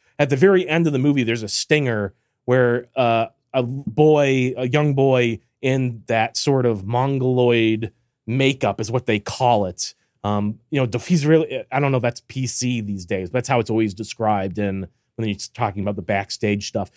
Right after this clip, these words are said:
It's really just a deformed person, right? Pops out of the lake as, like, a last scare and kinda grabs somebody down, pulls the canoe over.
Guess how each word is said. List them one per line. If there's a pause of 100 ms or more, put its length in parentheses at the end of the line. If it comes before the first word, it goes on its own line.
(100)
It's
really
just
a
deformed (540)
person,
right? (240)
Pops
out
of
the
lake
as,
like,
a
last
scare (200)
and
kinda (180)
grabs
somebody
down, (140)
pulls
the
canoe
over.